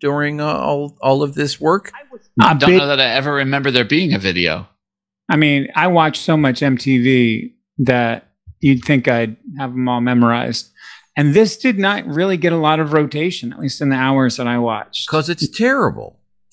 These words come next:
Speaker 1: <laughs>
Speaker 3: I'm now intrigued.
Speaker 2: But our F M stations could not stop playing it for years.
Speaker 1: They could not. And, and I'm glad they didn't, because in the absence of the video, what I was going to say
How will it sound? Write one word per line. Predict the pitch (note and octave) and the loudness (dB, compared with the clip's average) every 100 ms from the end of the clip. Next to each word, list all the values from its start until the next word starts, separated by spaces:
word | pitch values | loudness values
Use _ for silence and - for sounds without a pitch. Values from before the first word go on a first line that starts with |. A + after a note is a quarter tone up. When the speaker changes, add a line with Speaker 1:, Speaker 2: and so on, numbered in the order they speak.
| - | -14
Speaker 1:
<laughs> | F5+ C6+ C6+ - - D4+ - - - - - - _ - - _ - - _ _ - | -12 -12 -12 -8 0 0 0 -4 -4 -6 -16 -16 _ -12 -12 _ -20 -20 _ _ -8
Speaker 3:
I'm | G#2 A2 G#2+ | -4 -2 0
now | A2 A2+ | 0 0
intrigued. | G2+ - G#2 F#2+ F2 - _ _ _ | -4 -2 -2 -2 -4 -14 _ _ _
Speaker 2:
But | - E3+ | -2 0
our | F3 | 0
F | - F#3+ - | -2 -4 -4
M | _ _ _ | _ _ _
stations | F3+ D#3 C3 A2+ | -2 0 -4 -6
could | - C3+ A2 | -4 -4 0
not | A#2 A#2 G#2+ G#2 | 0 0 -2 -4
stop | - - A2+ G#2+ - | -10 -6 -6 -6 -6
playing | C3+ G#2+ G2+ | -4 -4 -4
it | G2+ - | -8 -4
for | D3+ | 0
years. | C3 B2 B2+ B2+ B2 G#2 F2+ - - - | 0 2 4 6 6 4 -2 -10 -10 -4
Speaker 1:
They | - E3 | 0 -2
could | - G3 | 0 -2
not. | A#3 A3+ - | 0 -2 0
And, | F#3 - | -2 0
and | G3+ | 0
I'm | A3+ G#3 | 0 0
glad | G#3 B3 B3+ | -2 0 2
they | A3 | 2
didn't, | F3 - C#4 B2 D#2 - | 0 -2 -4 -4 -8 -4
because | F3+ A3 G3+ F#3 | -2 2 2 2
in | F#3 F#3 | -2 -2
the | F#3+ | 0
absence | A#3 C4+ F3 D3 | 0 0 -4 -4
of | C#3+ | 0
the | C3+ | 0
video, | C3+ C#4 B2 | 0 2 4
what | B2 D3 | 4 2
I | C3+ | 2
was | C3 | 0
going | - B3 F4+ | -2 -4 -4
to | - | -8
say | A#2+ - F2 F2 | -6 -2 0 -2